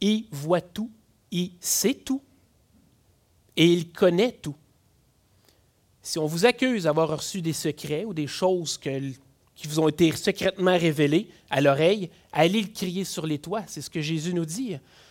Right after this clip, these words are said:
Et si on vous accuse d'avoir reçu de l'information dans le plus noir de la nuit, allez dans les rues,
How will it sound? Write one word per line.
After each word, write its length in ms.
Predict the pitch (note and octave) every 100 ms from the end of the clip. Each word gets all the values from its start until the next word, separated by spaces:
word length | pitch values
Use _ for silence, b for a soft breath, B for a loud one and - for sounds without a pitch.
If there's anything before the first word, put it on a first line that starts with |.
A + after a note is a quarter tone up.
| b b
Et 80 |
si 100 | C#3+
on 80 | A#3
vous 140 | B3 A#3
accuse 380 | G#3+ C#4 D4+
d'avoir 240 | G#3 G3 G3+
reçu 320 | G3+ - C4+
de 40 |
l'information 720 | A3 G3 G#3 G3+ F#3 F3+ B3 B3+
dans 140 | F#3
le 100 | E3
plus 220 | F3+ F3+ - _ -
noir 520 | D#3+ E3+ G#3+ C#4+ G#3 D#3+
de 100 | F3
la 180 | F3
nuit, 440 | F3+ F3+ A3 C#4+ C#4+ b b b b b b _ _
allez 260 | - F3+ A3+
dans 140 | G#3+
les 200 | G#3+ A3
rues, 300 | A3+ E4+ D4